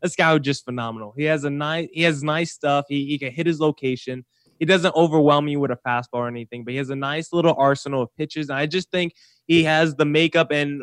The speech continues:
what we've seen so far from last year and just overall in his little short career, he's only has about twelve starts under his belt, but he, he's been solid so far. And I really think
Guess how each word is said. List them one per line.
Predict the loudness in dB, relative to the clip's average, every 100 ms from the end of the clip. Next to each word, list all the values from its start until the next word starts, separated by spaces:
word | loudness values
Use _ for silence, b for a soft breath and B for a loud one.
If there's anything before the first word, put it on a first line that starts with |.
| 0
what | 2 4
we've | 0
seen | -2 -2
so | 0 0 0
far | 2 2 2 -2
from | -4 -4 -8 -14 _ _ _
last | 2 4 4 0 0
year | 2 4
and | 2
just | -2 0
overall | -2 2 2
in | 4
his | 0 -2 -6 _
little | -2 0 0
short | 0 0 0
career, | -4 0 0 -2 b b b
he's | 2
only | 2 4
has | 2 2 2
about | 2 2 2
twelve | 0 0
starts | 0 -2 -2 -4
under | -6 -6
his | -8
belt, | -6 -2 -2 -2
but | -4
he, | -4
he's | -2 -2
been | 0 -2
solid | 0 2 4 4 2
so | -2
far. | 0 0 -2
And | -2
I | -4
really | -2 0 -2 -4
think | -4 -4